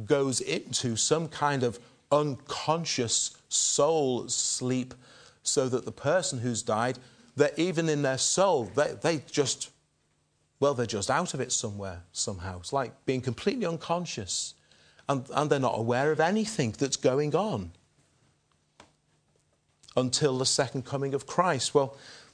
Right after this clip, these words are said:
we know this is not true, and that cannot be what Paul means.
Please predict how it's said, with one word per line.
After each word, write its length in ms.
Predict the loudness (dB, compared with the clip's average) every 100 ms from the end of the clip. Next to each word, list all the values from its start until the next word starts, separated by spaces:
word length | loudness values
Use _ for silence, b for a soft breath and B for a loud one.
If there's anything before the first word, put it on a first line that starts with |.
| B 0
we 180 | 0
know 280 | 2 2 2
this 220 | 0 -2
is 140 | -2 -2
not 220 | -2 -2
true, 320 | -2 0 0
and 100 | 0
that 200 | 0 -2
cannot 380 | -2 2 2 2
be 100 | 2
what 240 | 2 0 0
Paul 260 | -2 0
means. 640 | 0 2 2 0 -2 -2